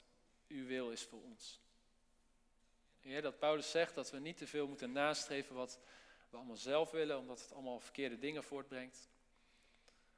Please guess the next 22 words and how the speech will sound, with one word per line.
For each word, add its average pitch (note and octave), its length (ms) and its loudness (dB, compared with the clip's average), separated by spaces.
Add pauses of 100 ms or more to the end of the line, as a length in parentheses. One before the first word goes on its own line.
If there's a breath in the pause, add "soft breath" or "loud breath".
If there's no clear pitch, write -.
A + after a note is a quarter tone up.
(240 soft breath)
Maar C3+ 120 -8
dat D3 120 4
hij D3 100 -2
vertelt D3+ 480 8
dat C3+ 160 -6
we C3 260 -2 (760)
een B2 240 -10
offer, F3+ 360 0
een C3 100 -6
geschenk E3 520 -2
voor B2+ 200 -12
u D3 160 -4
mogen B2+ 340 -6
zijn. A2 280 -8 (1600)
En B2+ 120 -8
Heer, D#3+ 140 4
ik D3+ 80 2
denk D#3 160 4
dat C#3 120 -8
we D3 60 -6
daar C#3+ 120 8
heel D#3 380 6